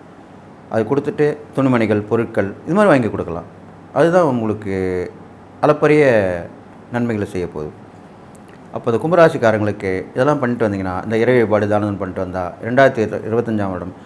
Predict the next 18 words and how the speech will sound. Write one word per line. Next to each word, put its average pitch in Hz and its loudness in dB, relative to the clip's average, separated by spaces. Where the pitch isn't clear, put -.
ஒரு 104 2
புதுமையான 143 4
வருடமாக 104 0
இருக்குது. 92 -6
அந்த 113 -6
புத்தாண்டுக்கேற்ற 117 4
புதுமையான 139 2
வருடமாக 107 2
கண்டிப்பாக 101 -2
அமையும். 90 -6
பெரும்பாலும் 113 6
இந்த 107 4
கும்பராசிக்காரர்களுக்கு 107 2
ஒரு 104 2
அர்த்தமுள்ள 160 8
வருடமாக 110 6
இருக்க 101 0
போகுது. 82 -6